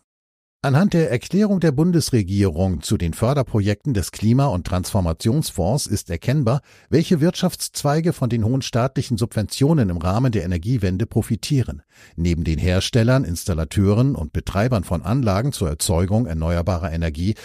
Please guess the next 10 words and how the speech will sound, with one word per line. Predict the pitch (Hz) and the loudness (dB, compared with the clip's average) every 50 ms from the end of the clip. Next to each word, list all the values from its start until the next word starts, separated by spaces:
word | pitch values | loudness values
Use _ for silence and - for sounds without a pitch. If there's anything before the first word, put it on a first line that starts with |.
| - - - | -20 -16 -4
fallen | - 123 117 120 131 120 | 0 2 2 2 2 2
darunter | 127 120 120 117 135 147 - 147 98 | 2 2 2 2 0 0 0 0 0
auch | 95 117 - | 0 -2 0
die | - 127 | 0 2
Hersteller | 95 92 110 110 101 - - 123 110 117 | 2 4 4 2 2 0 0 2 2 2
und | 120 127 - | 0 0 0
Installateure | 123 120 - - - 120 107 110 101 - 131 127 113 120 | -2 -2 -2 0 -2 0 0 -2 -2 0 0 0 0 0
von | - 139 123 107 | -2 -2 -2 0
Wärmepumpen, | 107 131 151 185 170 117 - - 87 80 76 - - 82 71 82 - | 2 2 4 4 2 2 2 0 -2 -2 -2 -2 -4 -6 -6 -2 0
Halbleiterhersteller, | 113 135 160 - 98 78 78 - - 76 65 92 87 82 - - 101 90 85 87 78 | 0 0 0 -2 -4 -4 -4 -4 -4 -4 -2 -2 -2 -2 -2 -2 -2 -2 0 -2 -4